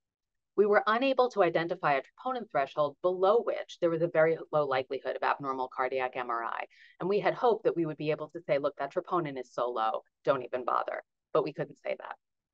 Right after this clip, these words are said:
Now, when we put these things together, we get some new insights. So here are the patients who had a cardiac M R. We have fifty-one with an O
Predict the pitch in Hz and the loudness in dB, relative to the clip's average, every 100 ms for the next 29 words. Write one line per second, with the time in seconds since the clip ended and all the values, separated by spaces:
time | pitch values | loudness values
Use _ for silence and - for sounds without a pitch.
0 | _ _ _ _ _ _ _ _ _ _ | _ _ _ _ _ _ _ _ _ _
1 | - 190 220 220 226 185 - 143 - 143 | 2 4 4 0 0 -2 0 -4 -6 -6
2 | 143 226 226 269 180 165 - _ _ 175 | -4 0 6 6 6 4 -2 _ _ 4
3 | 170 151 214 233 254 139 - - - - | 6 2 -2 0 0 0 -4 -10 -12 -8
4 | 151 147 165 160 156 156 139 151 143 139 | -6 -2 2 4 4 2 0 -4 -4 -8
5 | - - 180 190 - 185 190 185 190 180 | -12 -2 0 2 2 0 2 2 2 0
6 | 151 117 120 - - 151 139 - 175 196 | 0 0 -2 -6 -2 -2 0 2 2 0
7 | 165 160 156 156 147 | 0 -2 -2 -4 -4